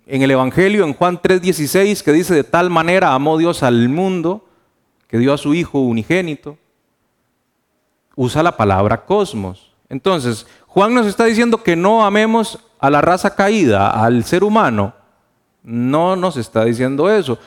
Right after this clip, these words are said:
porque Dios ama a la raza caída, "de tal manera amó Dios al mundo".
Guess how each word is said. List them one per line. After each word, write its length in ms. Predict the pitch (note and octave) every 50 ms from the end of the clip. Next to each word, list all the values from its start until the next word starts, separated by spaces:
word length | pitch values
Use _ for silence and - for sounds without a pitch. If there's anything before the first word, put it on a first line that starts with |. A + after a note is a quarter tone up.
| - - _ _ -
porque 360 | C3+ C3+ B2+ - C3+ C3 C3+
Dios 480 | C#3 C#3+ D#3 E3+ F#3 G#3 G3 - - - - _ _ _
ama 500 | - D#3 F#3 F#3+ F#3 E3+ E3 D#3+ D#3+ D#3+
a 40 | E3+
la 120 | D#3 D3
raza 360 | C3 A#2 B2 - - D3 C3+ -
caída, 440 | - D#3+ F3+ B3 C4 G#3+ C3+ G#2+
"de 80 | G#2 G2+
tal 240 | - B2 B2 C3 C#3+
manera 360 | D#3 D#3 D#3+ E3 F3 F#3+ G3+
amó 180 | F#3+ E3+ E3 E3+
Dios 200 | F3 F#3+ F#3 F#3
al 120 | F3+ D3+
mundo". 460 | D#3 F#3+ A#3+ A3+ E3 A2+ F#2+ F2+ -